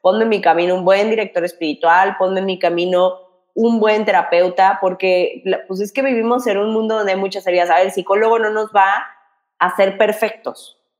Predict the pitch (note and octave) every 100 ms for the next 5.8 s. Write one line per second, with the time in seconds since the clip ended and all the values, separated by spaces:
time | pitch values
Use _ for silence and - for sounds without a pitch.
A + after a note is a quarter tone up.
0 | _ _ _ G3 F#3+ A3+ C4 B3+ B3+ A#3+
1 | A3+ A#3+ A3+ F#3+ F3 G#3 G3+ G3+ G3+ -
2 | F#3+ F3+ G#3 A#3 A3 A3+ A3+ F3 F3+ G3+
3 | - G3+ A3 A#3+ A3 F#3 F#3+ G3+ G3 G3
4 | F#3+ F#3+ E3 E3 F3+ D3+ - D3+ F3+ G3
5 | G3 F3 D#3 - F3 E3+ -